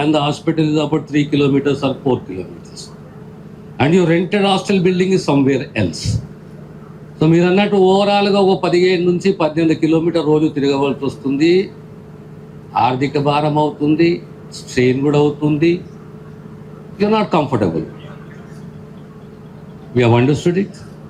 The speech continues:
The first and the foremost thing is we are supposed to lay the foundation for a new hospital building.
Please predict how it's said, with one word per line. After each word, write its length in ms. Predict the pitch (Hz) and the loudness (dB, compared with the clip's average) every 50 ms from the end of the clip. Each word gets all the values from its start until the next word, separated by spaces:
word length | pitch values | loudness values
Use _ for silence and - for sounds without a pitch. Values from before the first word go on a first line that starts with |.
| - - - - - - - - - | -20 -20 -20 -18 -18 -18 -18 -12 -4
The 100 | - 113 | -2 -2
first 460 | 107 - 156 156 175 185 175 - - - | 2 2 2 4 4 2 2 0 0 2
and 220 | 190 185 185 185 | 2 4 4 4
the 60 | 180 | 2
foremost 680 | 160 - - 160 160 170 175 180 180 185 185 170 - - | 0 2 2 2 4 4 4 4 4 4 2 0 0 2
thing 220 | - 175 175 175 | 2 2 4 4
is 160 | 175 185 180 170 156 | 4 4 4 4 4
we 80 | 160 | 2
are 100 | 156 143 | 2 2
supposed 560 | 123 - 151 139 - 160 175 180 175 - - | 2 0 -2 0 2 2 2 2 2 0 0
to 100 | - 175 | 0 0
lay 260 | 165 160 156 156 160 165 | 2 2 2 2 2 2
the 160 | 156 170 151 | 2 0 -2
foundation 800 | - 147 143 147 156 156 151 160 165 156 - - 165 160 156 143 | 0 0 0 2 2 2 2 2 2 0 0 0 -2 -2 0 0
for 180 | 147 160 160 | 0 0 2
a 100 | 165 160 | 2 2
new 580 | 147 143 139 143 151 156 160 165 170 180 185 - - - - - - - - - - - - - - - - - - - - | 0 2 2 2 2 4 4 4 4 2 0 -2 -6 -18 -20 -20 -20 -20 -20 -20 -20 -20 -20 -20 -18 -18 -18 -18 -18 -10 -4
hospital 720 | - 117 127 139 - - - - 147 135 - 151 165 175 180 - - - - - - - - 101 | 0 0 0 0 -2 -4 -2 -2 -2 0 2 0 0 0 0 -4 -10 -18 -18 -18 -18 -16 -8 -2
building. 420 | 104 131 131 135 131 127 110 92 | 0 0 2 2 2 0 0 -2